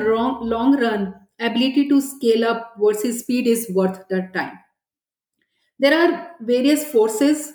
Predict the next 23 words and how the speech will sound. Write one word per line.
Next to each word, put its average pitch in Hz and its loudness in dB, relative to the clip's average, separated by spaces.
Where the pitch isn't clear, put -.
which 247 -4
actually 240 -4
help 202 -2
you 240 -2
in 220 -4
deciding 190 0
it. - -14
Uh, - -20
there 254 2
is, 339 2
there 269 4
is 302 4
a 339 4
possibility 262 2
that 240 0
there 226 2
is 233 2
a, 233 2
let's 220 -2
say, 214 -2
a 202 -4
campaign 233 2
launch. 170 -2